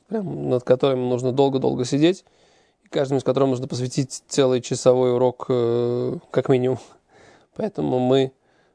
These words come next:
просто обозначим, что есть тут о чём поговорить. И скажем вам, оставайтесь с нами, изучайте Даф Йоми. Мы продолжим, э, короткую гемору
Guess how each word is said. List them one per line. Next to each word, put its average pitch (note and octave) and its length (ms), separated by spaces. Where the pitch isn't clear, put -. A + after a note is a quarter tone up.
просто B2 280
обозначим, B2+ 520
что - 200
есть A#2 200
тут - 240
о D#3 80
чём B2+ 180
поговорить. C3+ 460
И D#3 200
скажем C3+ 380
вам, A#2+ 160
оставайтесь B2 340
с - 60
нами, C#3 140
изучайте A#2 260
Даф A2+ 180
Йоми. C#3+ 300
Мы C#3 160
продолжим, A2+ 540
э, A#2 340
короткую B2 580
гемору A#2+ 540